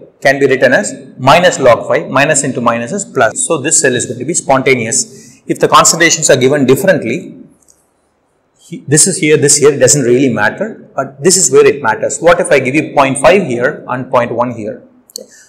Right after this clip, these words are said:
How do you know, just looking at it, you don't have to do all this, just looking at it,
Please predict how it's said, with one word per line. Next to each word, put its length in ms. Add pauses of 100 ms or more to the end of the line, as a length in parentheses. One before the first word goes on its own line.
(440)
How 140
do 80
you 100
know, 540
just 220
looking 280
at 160
it, 240
you 100
don't 120
have 160
to 100
do 140
all 220
this, 480
just 180
looking 240
at 180
it, 160